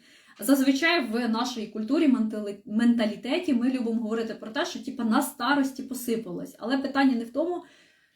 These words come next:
не в старості, а в тому, що наш організм отримував все життя.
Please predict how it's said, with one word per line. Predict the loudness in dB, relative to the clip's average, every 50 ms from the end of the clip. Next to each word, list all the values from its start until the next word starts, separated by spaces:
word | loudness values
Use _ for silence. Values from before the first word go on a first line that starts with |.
| _ _ _ _ _ _ 4
не | 6 6
в | 6
старості, | 6 2 0 0 0 2 2 0 -2 0 0 0 0 -2 -4 -8
а | -6 -4 -4 -2 0 0 0 0
в | 0 -2 0 2 4 4 4
тому, | 4 2 2 2 2 2 0 0
що | -2 0 4 6 8
наш | 8 8 6 4 0
організм | -2 0 2 4 4 2 2 2 2 0
отримував | 0 0 2 4 6 6 6 6 2 -2
все | -6 -6 -6 -4
життя. | -2 -2 -4 -4 -6 -8 -8